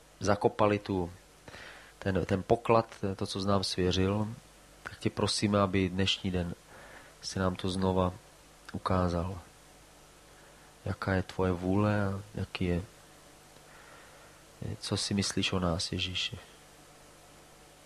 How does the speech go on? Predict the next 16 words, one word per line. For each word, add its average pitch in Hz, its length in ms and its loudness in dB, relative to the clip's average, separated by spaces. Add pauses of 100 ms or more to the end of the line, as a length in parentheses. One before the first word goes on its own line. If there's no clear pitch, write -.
(2250)
Tak - 340 -4 (100)
tě 92 160 -4
zveme 95 360 2
dnešní 92 500 0
večer, 107 580 0
zveme 95 280 -2
tě 98 220 -6 (2000)
do 101 120 -2
našich 92 300 0
životů, 87 440 -2
Ježíši. 92 460 -4
Rozhodujeme 95 600 2
se, - 280 -6 (920)
že - 120 -12
my 95 100 -6
chceme 95 500 0